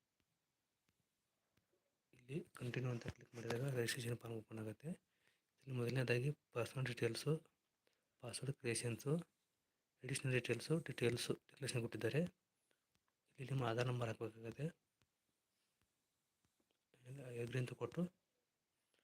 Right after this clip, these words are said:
ಇಲ್ಲಿ ಡೀಟೇಲ್ಸನ್ನ ಕೇಳ್ಕೋಬೋದು.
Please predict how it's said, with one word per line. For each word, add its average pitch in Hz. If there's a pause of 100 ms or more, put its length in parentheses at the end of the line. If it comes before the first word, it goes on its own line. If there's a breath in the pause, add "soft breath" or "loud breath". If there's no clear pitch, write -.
(420)
ಇಲ್ಲಿ 120 (280)
ಡೀಟೇಲ್ಸನ್ನ 123 (320)
ಕೇಳ್ಕೋಬೋದು. 120